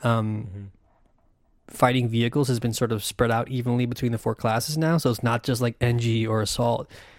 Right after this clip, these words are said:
Speaker 1: or even just recon. It's like, it's, everyone can sort of hold their own against them. But I've been playing way more, uh, assault because I can set up the sandbags, put up the, put up the bipod,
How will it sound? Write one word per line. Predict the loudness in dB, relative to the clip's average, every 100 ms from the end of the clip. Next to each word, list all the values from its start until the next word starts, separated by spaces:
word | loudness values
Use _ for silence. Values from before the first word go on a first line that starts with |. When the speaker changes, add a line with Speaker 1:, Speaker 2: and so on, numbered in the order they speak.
| -20 _
Speaker 1:
or | 2 4
even | 2 0 0
just | -2 0
recon. | 0 0 0 -2 -4
It's | -6 -6
like, | -8 -10 -8
it's, | -8 -8 0
everyone | 2 4 2
can | 0 0
sort | 2 2
of | 2
hold | 0 0
their | 0 0
own | -2
against | -2 -4 -2
them. | -2 -4 -8 -20 -20 -8 2
But | 2
I've |
been | 4 2
playing | 2 4
way | 4 4
more, | 4 2 0 -4
uh, | -4 -2 0
assault | 0 2 2 2
because | 0 0 0
I |
can | 0 -2
set | 0 0
up | 0
the |
sandbags, | 0 2 2 2 2 0 -6
put | 0 2
up | 2
the, |
put | 0 2
up | 2
the | 0
bipod, | 2 2 2 0 0